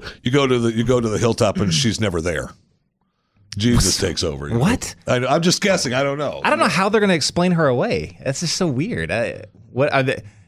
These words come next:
Speaker 2: the pain was just so unbearable that Negan is still alive or something. I don't know.
Speaker 1: Right.
Speaker 2: Like
Speaker 1: And then, and we have the baby,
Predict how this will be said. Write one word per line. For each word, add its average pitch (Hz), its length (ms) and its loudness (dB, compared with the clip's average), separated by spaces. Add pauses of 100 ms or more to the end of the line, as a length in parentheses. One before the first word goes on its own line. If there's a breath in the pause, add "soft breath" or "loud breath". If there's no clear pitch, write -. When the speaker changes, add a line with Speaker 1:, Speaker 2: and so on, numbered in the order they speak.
Speaker 2:
the 131 80 0
pain 151 360 4
was 107 100 2
just 110 160 -2
so 127 140 2
unbearable 104 580 0
that 87 240 -2
Negan 101 260 2
is 92 80 -2
still 101 220 0
alive 87 360 0
or 107 100 -2
something. 196 500 4
I 214 160 0
don't 302 120 2
know. 320 200 6
Speaker 1:
Right. - 160 4
Speaker 2:
Like 123 180 2
Speaker 1:
And 135 140 0
then, 143 160 2
and 127 320 0
we 117 80 4
have 123 100 2
the 120 60 0
baby, 139 420 2